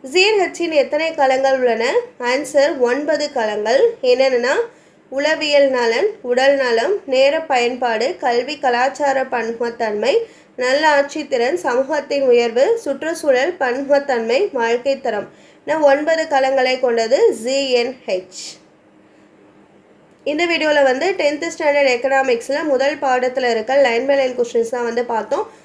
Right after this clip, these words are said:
So, பாடம் பார்த்தீங்கன்னா, உங்களுக்கு பாயிண்ட்ஸா இருக்கும். இதை ஒரு தடவை அல்லது ரெண்டு தடவை நீங்க கேட்டுட்டீங்கன்னா, உங்களுக்கே வந்து மெமரி ஆயிரும். So, இந்த மாதிரி வந்து ஜி கேவை பொறுத்தளவுக்கு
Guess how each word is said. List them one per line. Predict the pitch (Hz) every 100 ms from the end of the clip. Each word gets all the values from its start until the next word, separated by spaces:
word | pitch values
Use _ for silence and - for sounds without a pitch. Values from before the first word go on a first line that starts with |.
| _
So, | - -
பாடம் | - 294 339 339
பார்த்தீங்கன்னா, | 294 285 285 285
உங்களுக்கு | 320 285 269 262 339
பாயிண்ட்ஸா | 294 254 269 277 294
இருக்கும். | 302 262 233 226 381 466 - _ _
இதை | 269 285
ஒரு | 302 285 277
தடவை | 294 311 339
அல்லது | 294 277
ரெண்டு | 311 269 269
தடவை | 277 311
நீங்க | 285 254 269
கேட்டுட்டீங்கன்னா, | 269 285 262 247 254
உங்களுக்கே | 349 294 269 285 294
வந்து | 277 254 294
மெமரி | 254 240 277 277
ஆயிரும். | 247 226 233 415 466 - _ _
So, | 285
இந்த | 277 294 339
மாதிரி | 320 330 339
வந்து | 311 269 294 349 381 240 226
ஜி | 294
கேவை | 320 320 302
பொறுத்தளவுக்கு | 294 247 254 269 254 233 226 330